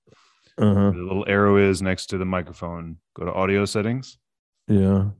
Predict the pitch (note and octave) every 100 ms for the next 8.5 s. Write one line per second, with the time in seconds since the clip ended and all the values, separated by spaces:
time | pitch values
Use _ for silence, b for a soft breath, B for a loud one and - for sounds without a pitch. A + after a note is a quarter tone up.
0 | _ _ _ _ _ _ _ _ _ _
1 | - F2 G#2 - F#2 F#2 F2+ - F#2+ A#2
2 | A2+ - G2 G2+ F#2 F#2 F2 E2+ D#2+ D2+
3 | D#2+ F2 F2 - F2 F2 D#2+ E2 E2 -
4 | F2 _ _ _ _ _ _ _ _ _
5 | - F2+ F#2 F2 - F#2+ F#2+ F#2 F2+ F2
6 | F2 F2+ E2+ F2 F2 E2+ E2 E2+ - E2+
7 | D#2+ D#2 D#2 _ _ _ _ _ - -
8 | F2 E2 D#2 _